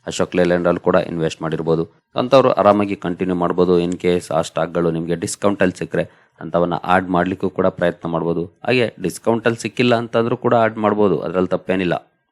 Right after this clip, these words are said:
ನಾವು ತಗೊಂಡಿರೋಂಥ ಸ್ಟಾಕ್ ಕೆಳಗಡೆ ಬರ್ಲೇಬೇಕು ಅಂತ ಕಾಯ್ಕೊಂಡು ಕೂತ್ಕೊಳ್ಳೋ ಅವಶ್ಯಕತೆ ಇಲ್ಲ. ಯಾಕಂದ್ರೆ ಕೆಲವು ಸಲ ಕೆಳಗಡೆ ಬರೋದೇ ಇಲ್ಲ, ಮೇಲ್ಗಡೆನೆ ಹೋಗುತ್ತವೆ ಸ್ಟಾಕ್‌ಗಳು. For example, ಐನೂರು ರೂಪಾಯಿಲಿರೋ ಅಂಥ ಸ್ಟಾಕ್ ನಾವು ನಾನ್ನೂರಕ್ಕೆ ಬರ್ಲಿ ತಗೊಳ್ಳೋಣ ಅಂತ ಕೂತಿದ್ರೆ ಆರ್ನೂರಕ್ಕೆ ಹೋಗುತ್ತೆ, ಏಳ್ನೂರಕ್ಕೆ ಹೋಗುತ್ತೆ, ಎಂಟ್ನೂರಕ್ಕೆ ಹೋಗುತ್ತೆ.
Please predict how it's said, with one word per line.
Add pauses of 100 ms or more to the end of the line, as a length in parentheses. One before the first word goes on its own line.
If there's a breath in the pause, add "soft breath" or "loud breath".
ನಾವು
ತಗೊಂಡಿರೋಂಥ
ಸ್ಟಾಕ್
ಕೆಳಗಡೆ
ಬರ್ಲೇಬೇಕು
ಅಂತ
ಕಾಯ್ಕೊಂಡು
ಕೂತ್ಕೊಳ್ಳೋ
ಅವಶ್ಯಕತೆ
ಇಲ್ಲ.
ಯಾಕಂದ್ರೆ
ಕೆಲವು
ಸಲ
ಕೆಳಗಡೆ
ಬರೋದೇ
ಇಲ್ಲ,
ಮೇಲ್ಗಡೆನೆ
ಹೋಗುತ್ತವೆ
ಸ್ಟಾಕ್‌ಗಳು.
For
example, (440 soft breath)
ಐನೂರು
ರೂಪಾಯಿಲಿರೋ
ಅಂಥ
ಸ್ಟಾಕ್ (160)
ನಾವು
ನಾನ್ನೂರಕ್ಕೆ
ಬರ್ಲಿ
ತಗೊಳ್ಳೋಣ
ಅಂತ
ಕೂತಿದ್ರೆ (380 soft breath)
ಆರ್ನೂರಕ್ಕೆ
ಹೋಗುತ್ತೆ,
ಏಳ್ನೂರಕ್ಕೆ
ಹೋಗುತ್ತೆ,
ಎಂಟ್ನೂರಕ್ಕೆ
ಹೋಗುತ್ತೆ.